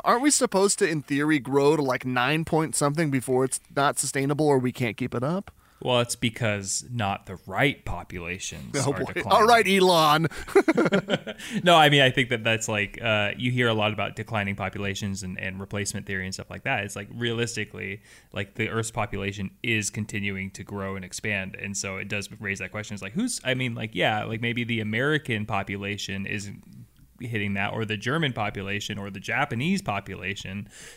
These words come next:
Speaker 2: you know, but, uh, the global <laughs> population is still booming.
Speaker 1: Yeah, none of the, like, what we mislabel as first world, it
Speaker 2: Yeah.
Speaker 1: actually has to do with how you,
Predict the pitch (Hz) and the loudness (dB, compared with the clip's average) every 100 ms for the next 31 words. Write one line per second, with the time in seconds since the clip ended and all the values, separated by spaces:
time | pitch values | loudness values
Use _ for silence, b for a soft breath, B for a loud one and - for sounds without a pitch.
0 | B 107 101 92 107 - 110 - - 107 | B -2 -2 -4 -6 -2 -2 -2 -6 -4
1 | 98 98 117 117 127 143 - - - 135 | -4 -4 -6 -4 2 8 8 10 8 8
2 | - 170 139 - 143 117 - - 127 120 | 6 4 2 -2 -8 -4 -4 0 0 0
3 | 120 104 98 110 B B - 156 190 233 | -2 -4 -8 -16 B B 4 6 8 6
4 | 226 208 175 160 - 151 165 156 151 135 | 6 6 8 6 4 2 6 10 10 8
5 | 127 - _ - 151 151 170 - 180 160 | 4 -6 _ -12 2 6 8 8 6 8
6 | 143 123 - - - 170 180 185 190 196 | 4 4 2 0 4 6 6 4 6 8
7 | 202 208 202 - 135 127 135 120 117 120 | 8 6 2 4 4 4 4 4 2 2
8 | 120 120 113 120 123 127 127 | 0 0 -2 -2 -4 -4 -6